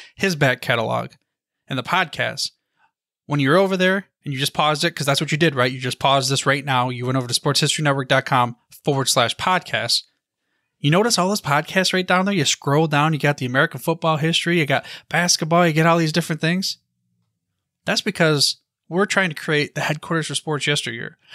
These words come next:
via the podcast medium. Sure, we're gonna have websites and all these other things, but what we're doing right now is focusing on podcasts. So go ahead,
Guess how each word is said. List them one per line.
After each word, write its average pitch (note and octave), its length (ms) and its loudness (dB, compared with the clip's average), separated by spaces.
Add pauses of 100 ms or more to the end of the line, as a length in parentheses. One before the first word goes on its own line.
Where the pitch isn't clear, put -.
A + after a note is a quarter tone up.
(160)
via G#3+ 320 2
the G3 80 0
podcast F#3 640 0
medium. C#3 420 0
Sure, G#3 220 0
we're F#3 100 0
gonna F3+ 140 -2
have E3 220 2
websites D#3 560 2
and C#3+ 80 0
all C#3+ 80 4
these D3 140 2
other C#3 180 2
things, C#3+ 240 -2
but C#3 180 -6
what F#3 160 -6
we're G#3 100 0
doing F#3+ 220 2
right E3 140 0
now D#3 120 4
is C#3 100 2
focusing C#3 340 -2
on A2+ 80 -10
podcasts. - 640 -2 (800)
So - 160 -2
go F#3 200 4
ahead, D#3 320 4